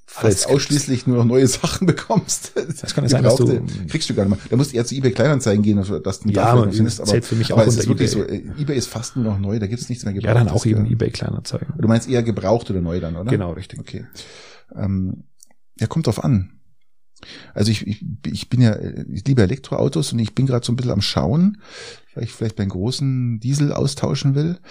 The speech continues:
Speaker 1: Aber wenn ich sehe, dass das gebrauchte Auto, äh, zweitausend Euro, dreitausend Euro billiger ist als neues, dann bin ich natürlich, den Vergleich jetzt mal zu ziehen,
Speaker 2: Ja,
Speaker 1: bin ich
Speaker 2: klar.
Speaker 1: natürlich dann eher, ähm, auf dem neuen.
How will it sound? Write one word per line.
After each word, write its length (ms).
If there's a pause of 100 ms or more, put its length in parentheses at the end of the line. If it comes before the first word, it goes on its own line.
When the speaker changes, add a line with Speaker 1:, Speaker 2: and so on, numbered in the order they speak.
(300)
Speaker 1:
Aber 200
wenn 100
ich 200
sehe, 160
dass 140
das 160
gebrauchte 540
Auto, 580
äh, 360 (320)
zweitausend 600
Euro, 280
dreitausend 480
Euro 260 (580)
billiger 340
ist 160
als 200
neues, 520 (960)
dann 160
bin 120
ich 100
natürlich, 360
den 720
Vergleich 280
jetzt 120
mal 100
zu 120
ziehen, 340
Speaker 2:
Ja, 140
Speaker 1:
bin 80
ich 60
Speaker 2:
klar. 100
Speaker 1:
natürlich 240
dann 160
eher, 420
ähm, 500
auf 180
dem 100
neuen. 360